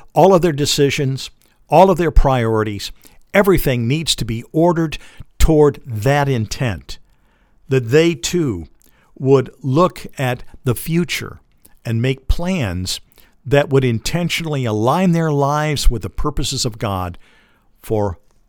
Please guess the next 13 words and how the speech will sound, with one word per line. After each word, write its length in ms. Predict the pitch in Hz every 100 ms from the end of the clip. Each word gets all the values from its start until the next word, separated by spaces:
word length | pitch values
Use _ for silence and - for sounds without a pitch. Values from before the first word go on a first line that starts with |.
| _ _ _ -
all 240 | 123 113
eternity. 640 | 110 - 113 90 73 71 _ _ _ _ _ _ - - - -
And 200 | 151 156 135
that's 300 | 226 233 -
really 200 | 214 180
an 80 |
important 460 | 139 113 156 131 120
concept 640 | 123 127 120 - 85 -
when 100 | 104
you 100 | 101
think 280 | 95 120 113
of 100 | 98
it, 140 | -